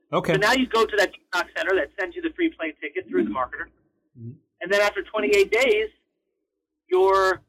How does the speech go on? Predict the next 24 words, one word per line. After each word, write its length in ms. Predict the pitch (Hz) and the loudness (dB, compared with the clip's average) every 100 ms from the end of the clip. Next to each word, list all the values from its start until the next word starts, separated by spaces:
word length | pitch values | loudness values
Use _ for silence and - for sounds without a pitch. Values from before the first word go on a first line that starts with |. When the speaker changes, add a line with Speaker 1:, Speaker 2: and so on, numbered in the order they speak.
| - | -20
Speaker 2:
insurance 380 | 175 - 233 - | -12 -6 -6 -4
benefits 440 | 185 170 - 185 _ - | -6 -6 -8 -12 _ -4
are 100 | 165 | 2
up. 240 | 208 - - _ _ _ _ _ _ _ _ _ _ | 2 2 -4 _ _ _ _ _ _ _ _ _ _
Speaker 1:
So 160 | - 180 | 2 4
Speaker 2:
So 120 | 185 | 4
Speaker 1:
the 80 | 180 | 4
Speaker 2:
now 140 | 190 | 2
what 100 | 190 | 2
are 40 | 180 | 0
you 120 | 175 | -2
gonna 140 | 170 | -2
do? 160 | 196 220 | -2 -4
Where 80 | - | -2
do 60 | |
you 100 | 165 | -2
go? 300 | 165 214 - _ _ | 0 -2 -4 _ _
Speaker 1:
So 140 | - | -2
they 100 | 156 | 0
kick 240 | 147 170 165 | 2 0 2
you 60 | |
out? 260 | 165 233 - - _ _ - | 4 4 0 -10 _ _ -8
Speaker 2:
Well, 260 | 175 226 - | -2 -2 0
yeah, 180 | 330 | -2